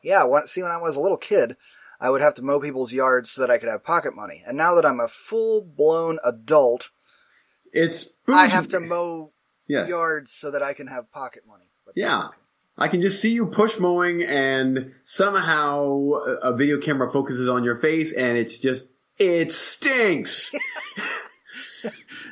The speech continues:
Speaker 2: Just
Speaker 1: Actually, it was fine. <laughs>
Speaker 2: Yeah. <laughs>
Speaker 1: If it had been a big yard or something, I, it would have sucked. But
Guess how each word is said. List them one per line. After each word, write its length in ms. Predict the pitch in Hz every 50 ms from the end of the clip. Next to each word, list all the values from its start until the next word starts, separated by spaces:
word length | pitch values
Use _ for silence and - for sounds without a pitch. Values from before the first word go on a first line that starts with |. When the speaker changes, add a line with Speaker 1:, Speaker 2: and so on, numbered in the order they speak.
| _
Speaker 2:
Just 220 | - - 180 170 175
Speaker 1:
Actually, 340 | 160 170 165 - - 185 -
it 100 | 156 151 135
was 120 | 139 - -
fine. 360 | - 92 92 90 87 92 - _ _ 143
<laughs> 200 | - - - -
Speaker 2:
Yeah. 100 | 160 - - -
<laughs> 40 | - - - - - - - - - - - - - - - - _ _ - - - - - -
Speaker 1:
If 120 | 156 143 170
it 60 | 185
had 100 | 175 147
been 120 | 160 160 147
a 60 | 127
big 240 | 113 127 147 139 127 123
yard 240 | 123 120 113 110
or 60 | 117 110
something, 380 | - 127 117 107 - 110 107
I, 220 | 107 107 98 - 117
it 60 | 107
would 100 | 110 104
have 100 | 95 -
sucked. 380 | - - - 107 82 - - - -
But 140 | 98 -